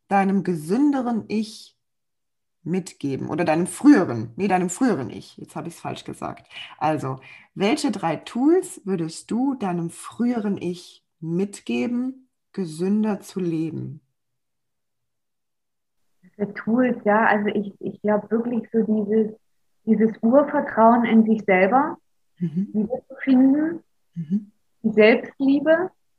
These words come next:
Speaker 2: und, ähm, ja, dieses Selbstvertrauen. Also wirklich so,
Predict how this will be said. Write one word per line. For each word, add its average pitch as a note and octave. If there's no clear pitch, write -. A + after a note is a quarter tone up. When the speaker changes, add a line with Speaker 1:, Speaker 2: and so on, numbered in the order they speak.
Speaker 2:
und, A#3+
ähm, A3+
ja, A3+
dieses A#3
Selbstvertrauen. A#3
Also G#3
wirklich C#4
so, C4